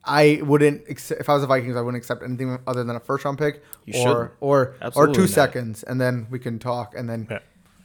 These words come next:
Speaker 1: you're offloading some cap for me too at that point, right? That's, that's about it. All
Speaker 3: They're
Speaker 1: right.
Speaker 3: g-,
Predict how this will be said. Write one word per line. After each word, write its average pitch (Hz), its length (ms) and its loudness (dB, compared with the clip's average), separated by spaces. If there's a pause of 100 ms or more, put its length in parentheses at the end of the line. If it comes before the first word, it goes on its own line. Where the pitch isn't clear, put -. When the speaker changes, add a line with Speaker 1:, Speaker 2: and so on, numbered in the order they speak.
(140)
Speaker 1:
you're 170 200 8
offloading 147 400 6
some 127 120 -4
cap 120 300 -4
for 120 80 -14
me 117 140 -10
too - 240 -12
at - 100 -10
that - 160 -12
point, - 240 -14
right? 117 260 -10
That's, - 300 -16 (140)
that's - 180 -16
about - 220 -14
it. - 140 -18 (540)
All 160 120 4
Speaker 3:
They're 127 80 4
Speaker 1:
right. 135 160 -6
Speaker 3:
g-, - 60 -20